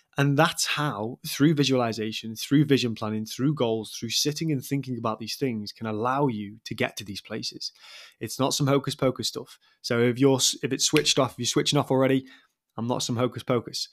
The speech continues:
person here. Um, <laughs> this isn't a magic trick, Darren Brown. This is, this is, um,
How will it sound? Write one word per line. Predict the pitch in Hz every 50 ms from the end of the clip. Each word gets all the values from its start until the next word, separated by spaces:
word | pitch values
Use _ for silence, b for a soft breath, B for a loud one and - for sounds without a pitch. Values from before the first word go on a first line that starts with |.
| b b b _
person | - 117 110 107 - 104
here. | 101 113 104 98 98 147 -
Um, | - 113 120 120 117 117 117 110 110 -
<laughs> | 110 110 117
this | 120 120 -
isn't | 135 123 123 127 127 - - - 135
a | - -
magic | 127 131 127 117 - - -
trick, | - - 107 - - _ 117
Darren | 107 - 117 117 117 113 107
Brown. | 120 117 113 107 101 98 - _ B B B B B B B B
This | 123 - - 123
is, | 113 107 - - - - _ _
this | - 139 - -
is, | 127 117 107 110
um, | 110 107 107 107 104 107 104 104